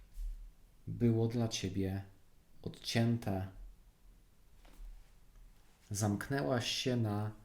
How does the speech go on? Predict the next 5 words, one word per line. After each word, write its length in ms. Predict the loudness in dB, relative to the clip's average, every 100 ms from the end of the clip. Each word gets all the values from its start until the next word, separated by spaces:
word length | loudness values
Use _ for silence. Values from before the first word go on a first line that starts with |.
| -20 -20 -20 -20 -20 -20 -20 -20 -20 -20 -16
wszystkie 580 | -2 2 2 2 -2 -2
sfery 580 | -2 0 0 2 0 -4 -12 -20 -20 _ -16 -8 4 6 6 6 2 4 2 0 -2
życia. 580 | 0 2 2 2 0 -2 -10 -18 -20 -18 -18 -18 -20 -20 -20 -20 -20 -20 -20 -20 -20 -20 -20 -20 _ -4
Ostatnia 580 | -2 0 0 2 0
karta 580 | 2 0 0 0 0 0